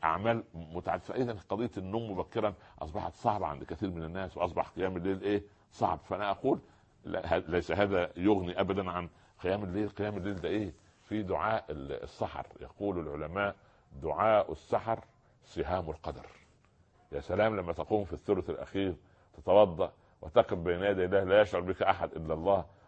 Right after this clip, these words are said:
وتتوجه إلى الله بخالص النية بالدعاء إلى الز-، للزوجة وللعيال والأقارب والأهل والبنات والأولاد والمجتمع والدولة وال-، والعالم الإسلامي كله.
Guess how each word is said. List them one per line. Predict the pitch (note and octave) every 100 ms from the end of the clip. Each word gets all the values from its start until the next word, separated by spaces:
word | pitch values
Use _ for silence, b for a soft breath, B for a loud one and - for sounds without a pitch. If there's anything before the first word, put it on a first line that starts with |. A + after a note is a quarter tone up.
| -
وتتوجه | E2 E2+ F2+ A#2 G2+ G2+ F2+
إلى |
الله | F2+ G2+ G#2 b b -
بخالص | E2+ - C3+ B2 -
النية | G#2+ A#2 A2
بالدعاء | F2 E2 E2+ F2+ G2 F2+ -
إلى | E2+ D#2
الز-، | D2+ D#2+
للزوجة | E2 C#2 F2+ F2+ D#2+ D#2+
وللعيال | D2+ D#2 D#2+ D2+ F2 F2 E2+ D#2
والأقارب | E2 D#2+ D2 - F2 F2 E2 D#2 E2
والأهل | E2+ - F2+ D#2 b b b -
والبنات | G2 F2 F#2 G2+ G2 F#2 F2+
والأولاد | F#2 F2+ F2 F#2+ G#2 F2+
والمجتمع | G2 F2+ - G#2 G2+ D#2+
والدولة | F#2+ F2+ A#2 A2+ G2
وال-، | F#2 G2 F#2
والعالم | G2 G2+ F#2 G2+ A#2+
الإسلامي | A2+ - A#2+ G#2+
كله. | C3 C#3 D#3+